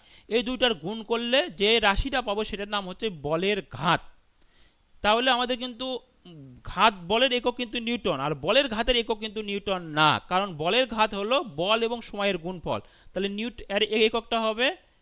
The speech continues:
নিউটন সেকেন্ড, হ্যাঁ, এর একক হলো নিউটন সেকেন্ড। বলের ঘাত হলো এটা নিউটন সেকেন্ড, আর এটা হলো একক হলো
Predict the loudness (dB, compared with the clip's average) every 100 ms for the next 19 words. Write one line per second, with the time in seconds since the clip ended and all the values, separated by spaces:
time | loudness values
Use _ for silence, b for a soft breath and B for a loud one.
0 | _ -12 -8 -8 -4 -2 0 -2 -10 _
1 | _ _ _ _ _ -2 -2 -2 -6 -10
2 | _ _ _ -8 -8 -8 -12 -10 -10 -6
3 | -6 -4 -4 -2 -2 -4 _ _ _ -12
4 | -6 -6 -2 -2 -2 -6 _ _ _ -2
5 | -2 -4 -6 -4 -2 0 0 0 -2 -4
6 | -6 -8 -6 -2 -2 -2 -4 -2 -2 -2
7 | -2 -2 -6 -6 -8 -6 -4 -4 -4